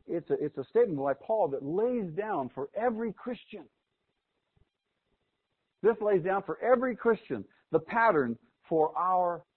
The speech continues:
behavior. And what does he say in that verse? "I press on." Does that sound like a strong term? "I press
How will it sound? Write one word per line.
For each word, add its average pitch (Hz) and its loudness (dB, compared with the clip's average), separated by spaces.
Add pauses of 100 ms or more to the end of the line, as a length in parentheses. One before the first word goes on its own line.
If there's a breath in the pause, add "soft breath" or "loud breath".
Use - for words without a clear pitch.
behavior. 135 -4 (1500)
And 147 0
what 226 6
does 202 2
he 208 -2
say 202 2
in 190 0
that 185 0
verse? 165 -2 (1300)
"I 196 8 (180)
press 196 4 (160)
on." 202 4
Does 139 -6
that 151 -6
sound 160 -4
like 151 -6
a 147 -12
strong 165 -6
term? 175 -8 (800)
"I 180 6 (220)
press 220 6